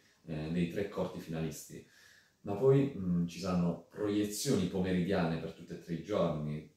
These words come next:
Proietteremo Down by Di Leo, la storia della vita di Fernando, con Deborah Farina protagonista e presente.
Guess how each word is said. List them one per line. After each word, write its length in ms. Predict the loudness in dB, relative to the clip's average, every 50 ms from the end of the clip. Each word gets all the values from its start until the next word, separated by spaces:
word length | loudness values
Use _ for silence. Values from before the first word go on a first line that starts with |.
| _ _
Proietteremo 520 | -6 -6 -4 -4 -4 -2 -2 0 0 2
Down 220 | 2 2 2 2 4
by 140 | 4 2 2
Di 80 | 2
Leo, 420 | 2 2 2 2 2 0 -2 -8 -14 _ _ _ _ _ _ _ _ _ _ -20 -18
la 100 | -16 -16
storia 280 | -12 -6 -2 -2 0 0
della 220 | 0 0 0 0
vita 420 | 0 -2 -2 -4 -4 -4 -6 -6 -8
di 100 | -8 -10
Fernando, 760 | -8 -8 -6 -4 -2 0 0 0 -2 -2 -4 -6 -8 -10 -12 _ _ _ _ _ _
con 200 | -8 -6 -2 0
Deborah 320 | 0 2 2 2 0 -2
Farina 320 | -2 -4 -4 -2 -2 -2 -4
protagonista 720 | -6 -8 -10 -8 -6 -4 -4 -4 -4 -6 -8 -8 -8 -8 -8
e 20 | -8
presente. 640 | -8 -10 -8 -6 -4 -4 -4 -4 -6 -10 -14 -16